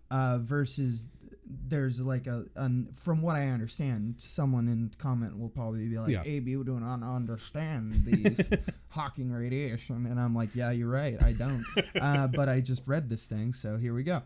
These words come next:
Speaker 2: Yeah.
Speaker 1: And, uh, there's this magical kind of, uh, boundary where it can become a black hole.
Speaker 2: Right.
Speaker 1: Uh, which takes a lot, a lot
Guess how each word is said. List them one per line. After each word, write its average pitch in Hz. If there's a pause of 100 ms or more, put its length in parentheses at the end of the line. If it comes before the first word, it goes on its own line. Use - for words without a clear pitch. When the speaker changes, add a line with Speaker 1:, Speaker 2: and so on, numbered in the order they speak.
Speaker 2:
Yeah. 127
Speaker 1:
And, 135
uh, 123
there's 135
this 131
magical 135
kind 123
of, 113 (1080)
uh, 123
boundary 123
where 117
it 120 (400)
can 123
become 120
a 110
black 107
hole. 196 (180)
Speaker 2:
Right. 123 (100)
Speaker 1:
Uh, 120 (180)
which 143
takes 151
a 131
lot, 123 (240)
a 123
lot 123